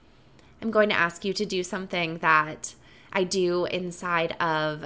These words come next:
my Pivotal Collective episodes when we have an intention series, and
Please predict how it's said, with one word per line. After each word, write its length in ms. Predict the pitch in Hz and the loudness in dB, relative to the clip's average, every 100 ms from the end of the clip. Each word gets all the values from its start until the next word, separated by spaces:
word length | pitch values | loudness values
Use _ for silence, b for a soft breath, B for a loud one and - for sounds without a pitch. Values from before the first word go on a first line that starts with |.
| - | -12
my 420 | 180 160 156 147 143 | -6 -2 -2 -2 -4
Pivotal 320 | 214 196 180 | -4 -2 -4
Collective 480 | - 196 185 185 - | -2 -2 -2 -6 -4
episodes 640 | - - - 110 101 180 | -4 -4 -4 -2 -4 -6
when 120 | 175 | -6
we 100 | 165 | -6
have 340 | 170 160 151 160 | -2 2 2 0
an 140 | 170 | -6
intention 520 | 160 - 302 311 202 | -8 -6 -6 -4 -6
series, 680 | 175 151 135 - 104 147 - | -6 -6 -6 -6 -6 -2 -2
and 420 | - 180 160 160 | -2 -2 -2 -2